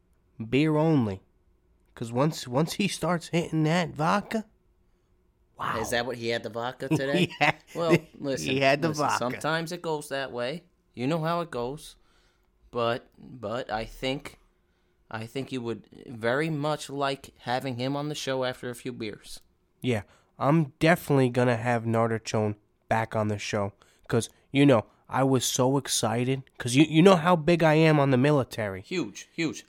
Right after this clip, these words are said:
Speaker 2: Uh, every time I walk in the door, I get reminded when I see the American flag.
Speaker 1: I love the military. Nardichone is ex-military. I was looking forward to getting a few stories out of him. I know he was in Poland. I know he was in Germany. I know he's seen a lot of shit.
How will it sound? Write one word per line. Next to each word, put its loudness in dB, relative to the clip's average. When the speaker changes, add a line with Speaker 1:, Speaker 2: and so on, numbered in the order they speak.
Speaker 2:
Uh, -8
every -4
time -6
I -4
walk -6
in -8
the -10
door, -6
I -6
get -10
reminded -8
when -14
I -14
see -14
the -10
American -8
flag. -8
Speaker 1:
I 0
love 2
the 4
military. 4
Nardichone 4
is 4
ex-military. 2
I 4
was 4
looking 4
forward 2
to 2
getting 4
a 2
few 4
stories 4
out 4
of -2
him. 4
I 4
know 6
he 2
was 2
in 6
Poland. 4
I 6
know 8
he 2
was 4
in 6
Germany. 4
I 4
know 8
he's 4
seen 8
a 8
lot 4
of 2
shit. 0